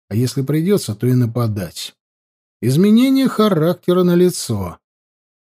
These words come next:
Но удивляться уже не было желания. За мной пришли примерно через четверть часа и пригласили следовать за сопровождающим. В коридорах замка охраны было больше, чем обычно,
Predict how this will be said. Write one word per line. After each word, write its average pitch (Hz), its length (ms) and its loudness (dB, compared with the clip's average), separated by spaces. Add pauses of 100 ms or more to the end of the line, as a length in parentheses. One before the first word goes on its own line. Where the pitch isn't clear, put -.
(120)
Но 160 180 4
удивляться 160 580 2
уже 165 300 2
не 185 200 4
было 170 240 2
желания. 160 720 0 (880)
За 95 240 -4
мной 226 260 2
пришли 175 420 2
примерно 165 540 4
через 147 300 0
четверть 117 480 -2
часа 165 420 0
и 214 120 4
пригласили 202 680 2
следовать 165 580 2
за 127 140 0
сопровождающим. 120 1200 -2 (680)
В 104 100 -6
коридорах 151 480 2
замка 139 480 0
охраны 160 460 0
было 170 260 2
больше, 175 400 0
чем 127 240 -2
обычно, 123 640 -2